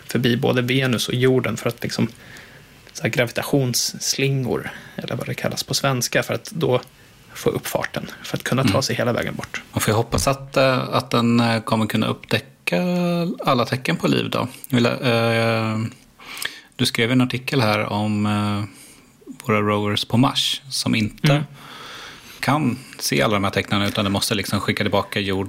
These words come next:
Speaker 2: till jorden <laughs> så att vi
Speaker 1: Exakt.
Speaker 2: kan analysera det här.
Speaker 1: Det som kommer hända är ju mest att man kommer försöka se, ja, men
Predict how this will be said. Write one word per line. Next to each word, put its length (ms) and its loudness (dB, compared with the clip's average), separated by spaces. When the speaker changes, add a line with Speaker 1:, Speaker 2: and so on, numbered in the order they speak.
Speaker 2:
till 340 -2
jorden 420 0
<laughs> 320 -14
så 140 0
att 80 2
vi 40 4
Speaker 1:
Exakt. 180 2
Speaker 2:
kan 100 2
analysera 340 2
det 60 2
här. 220 -2
Speaker 1:
Det 120 2
som 120 0
kommer 180 2
hända 380 2
är 40 0
ju 320 2
mest 380 -2
att 100 -6
man 140 0
kommer 300 0
försöka 400 -2
se, 420 -2
ja, 120 2
men 200 2